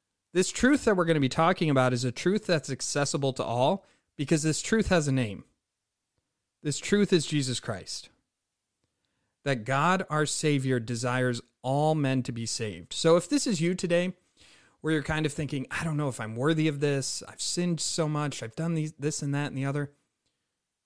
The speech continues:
God's saying, "Guess what? You're wrong. You are worthy of this. You are worthy of my love." And God's ultimate desire, his deepest desire, is that all men come to be saved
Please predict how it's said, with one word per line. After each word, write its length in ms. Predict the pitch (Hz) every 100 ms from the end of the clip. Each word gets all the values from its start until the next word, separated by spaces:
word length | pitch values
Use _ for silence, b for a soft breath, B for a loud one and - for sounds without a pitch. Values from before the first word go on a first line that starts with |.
| _ _ _ _ _ _ 131
God's 220 | 190 190
saying, 320 | 190 156 160 _ _ 160
"Guess 220 | 175 170
what? 140 | 180 127
You're 100 | 143
wrong. 300 | 135 95 - - _ _ -
You 240 | 151 160
are 240 | 151 156
worthy 320 | 143 120 107 104
of 100 | 95
this. 460 | - - - - _ _ _ _
You 240 | 139 160 -
are 260 | 143 165
worthy 360 | 156 143 131 131
of 60 | 120
my 100 | 113
love." 400 | 104 - - - _ _ _ _ _ _ _ _ -
And 180 | 135
God's 440 | 127 143 170 165 - _ _ _ _ _ _ 160
ultimate 400 | 226 233 175 135
desire, 500 | 120 127 147 127 113
his 200 | 131 -
deepest 400 | 156 170 165 -
desire, 540 | 117 110 98 92 - _ _ _ _ _ _ _ _ _ _ _ _ _ _ _
is 120 | 139 131
that 200 | 131 -
all 240 | 147 165
men 380 | 170 143 135 127
come 220 | - 131
to 80 | 123
be 100 | 117
saved 540 | - 139 180 220 -